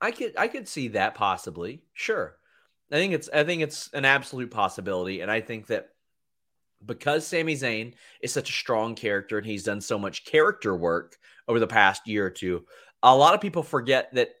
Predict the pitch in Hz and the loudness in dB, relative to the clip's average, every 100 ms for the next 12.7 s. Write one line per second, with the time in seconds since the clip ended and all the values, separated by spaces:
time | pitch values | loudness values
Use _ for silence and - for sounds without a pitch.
0 | _ _ _ _ - 123 131 123 104 117 | _ _ _ _ -14 -2 0 2 0 -4
1 | - 113 113 120 120 120 127 131 127 120 | -2 0 0 -2 2 4 6 4 0 -4
2 | 123 113 113 107 104 95 95 80 - 65 | -4 -4 -4 -4 -6 -4 -4 -4 -8 -16
3 | - _ _ _ _ - 110 113 113 120 | -18 _ _ _ _ 0 4 4 2 -2
4 | 131 139 - 120 117 120 101 98 98 92 | 0 0 -2 -6 -2 0 0 -2 -4 -4
5 | 92 104 98 104 92 117 - - - _ | -4 -8 -8 -8 0 0 0 -10 -20 _
6 | 120 110 104 110 95 107 - 143 120 - | 2 4 4 0 0 -2 -2 -2 -2 -6
7 | - 117 113 117 107 104 95 92 90 - | -4 0 0 0 -4 -2 -2 -2 -4 -8
8 | _ _ - 120 120 - 113 80 117 87 | _ _ 2 2 2 -6 -8 -4 -2 -2
9 | - - _ _ 92 80 - _ _ 98 | -4 -20 _ _ -8 -8 -10 _ _ -4
10 | 139 143 131 - 123 123 135 151 - 131 | 4 4 4 0 -4 0 0 0 2 4
11 | 131 123 123 117 - 104 123 131 113 107 | 4 0 2 2 2 2 4 4 2 2
12 | 101 98 92 107 139 78 64 | 2 0 -4 -2 -4 -8 -12